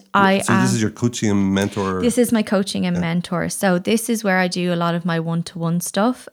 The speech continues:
Speaker 1: Um, and this is where I work with mostly women,
Speaker 2: Uh-huh.
Speaker 1: um, to work with, as I said, their sex, love, relationships. Um, also then we can look at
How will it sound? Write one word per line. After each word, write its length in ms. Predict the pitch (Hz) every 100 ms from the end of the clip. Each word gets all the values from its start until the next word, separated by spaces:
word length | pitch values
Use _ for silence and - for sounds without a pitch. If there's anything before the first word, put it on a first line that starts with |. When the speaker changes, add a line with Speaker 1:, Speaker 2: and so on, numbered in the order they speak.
| -
Speaker 1:
Um, 460 | 185 180 175 170 170
and 140 | 180 180
this 240 | 185 -
is 160 | 180 -
where 260 | 170 170 -
I 100 | 170
work 340 | 175 175 -
with 200 | 165 - _ -
mostly 340 | 185 190 208
women, 420 | 180 170 202 254 - -
Speaker 2:
Uh-huh. 200 | 90 82 -
Speaker 1:
um, 400 | 190 180 170 180
to 180 | -
work 320 | 185 170 175 -
with, 240 | 170 - - -
as 180 | 175 170
I 40 |
said, 460 | 170 170 165 165 - - _
their 500 | - 170 165 165 165 - - _ _
sex, 440 | - 214 208 - -
love, 460 | 175 180 175 175 -
relationships. 1000 | - 175 180 185 - 180 - 180 - - - - - _
Um, 200 | 180 170
also 280 | 185 185 190
then 180 | 185 170
we 80 | 170
can 180 | 185 170
look 200 | 170 -
at 320 | 165 156 160